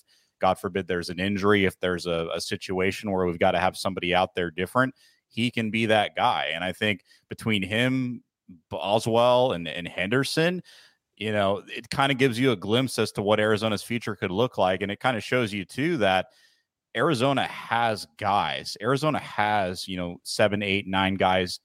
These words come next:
if they need to really go there. And I think when you look at some of these top programs across college basketball, depth isn't always the easiest thing to,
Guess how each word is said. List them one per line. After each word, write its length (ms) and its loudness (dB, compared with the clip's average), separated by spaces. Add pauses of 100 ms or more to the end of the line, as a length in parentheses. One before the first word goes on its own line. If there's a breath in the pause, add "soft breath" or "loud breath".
if 160 2 (160)
they 220 2
need 420 0
to 160 -2
really 380 4
go 260 2
there. 300 -4
And 200 -6 (300 soft breath)
I 80 0
think 220 -2
when 100 0
you 140 2
look 160 2
at 80 -4
some 180 -2
of 80 -2
these 140 -6
top 260 2
programs 460 0
across 360 0
college 460 2
basketball, 760 0 (480)
depth 340 2
isn't 300 -6 (140)
always 500 2
the 260 -8
easiest 480 0
thing 240 -4
to, 400 -6